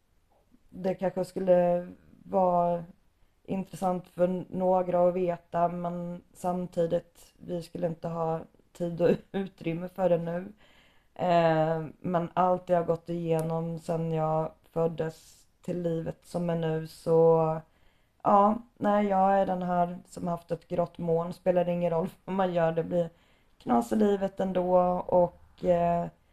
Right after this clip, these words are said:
man har tagit sig igenom saker som händer. Och så länge jag vet vem jag själv är, vart jag är någonstans i livet,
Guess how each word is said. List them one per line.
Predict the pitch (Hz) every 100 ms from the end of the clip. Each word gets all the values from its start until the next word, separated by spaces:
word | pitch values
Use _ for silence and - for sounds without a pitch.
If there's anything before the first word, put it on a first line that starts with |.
| _ _ _
man | 202
har | 220
tagit | 214 202 196
sig | - 185
igenom | 180 180 170 175 175 175 180 180 - _ _ _
saker | - 190 180 175 - - 170 165 170 160 _ _ _ _
som | - - 175 175
händer. | 170 170 165 165 165 165 170 _ _ _ _ _ _ _ _ _ _ _ _
Och | - 185 175 165 165 160 156 156 160 - _ _ _ _ _ _ _ _ _ _ _ _ _
så | _ 190
länge | 190 180 170 165
jag | 160 156 165 160 -
vet | - 175 175 165 _ -
vem | - 170 170
jag | 165
själv | - 196 180 170 170
är, | 165 170 180 180 _ _ _ _ _
vart | 180 180
jag | 185 175
är | 165
någonstans | 170 170 - 180 175
i | 185
livet, | 175 170 165 180 196 _